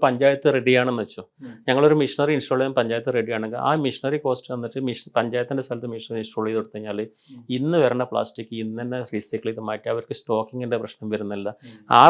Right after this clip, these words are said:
Speaker 1: പർട്ടിക്കുലർ പ്ലാസ്റ്റിക് കൊണ്ടുള്ള ഇത് വരുന്നില്ല. Then ആ പർട്ടിക്കുലർ ഒരു പഞ്ചായത്തിനെ ഞങ്ങൾ നോഡൽ പഞ്ചായത്തായിട്ട് എടുത്തു കഴിഞ്ഞാൽ ആ പഞ്ചായത്തിനകത്തുള്ള എല്ലാ വാർഡ്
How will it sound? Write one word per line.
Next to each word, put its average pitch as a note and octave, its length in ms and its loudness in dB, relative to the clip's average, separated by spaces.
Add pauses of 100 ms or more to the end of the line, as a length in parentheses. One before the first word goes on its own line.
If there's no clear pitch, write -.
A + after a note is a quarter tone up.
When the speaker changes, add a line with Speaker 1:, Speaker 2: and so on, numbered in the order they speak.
Speaker 1:
പർട്ടിക്കുലർ C3 420 4
പ്ലാസ്റ്റിക് A2+ 360 -4
കൊണ്ടുള്ള A2+ 280 -6 (200)
ഇത് A2+ 160 -4
വരുന്നില്ല. G2+ 340 -6 (460)
Then F3 120 6 (120)
ആ D#3 120 8
പർട്ടിക്കുലർ E3 420 6
ഒരു G3 80 6 (120)
പഞ്ചായത്തിനെ D#3 460 6
ഞങ്ങൾ D3 160 2 (120)
നോഡൽ C#3 300 4
പഞ്ചായത്തായിട്ട് B2+ 640 2 (180)
എടുത്തു A2 240 0
കഴിഞ്ഞാൽ G#2+ 340 2 (500)
ആ D3 120 8 (140)
പഞ്ചായത്തിനകത്തുള്ള C#3+ 920 4 (140)
എല്ലാ B2 260 4
വാർഡ് A#2+ 240 8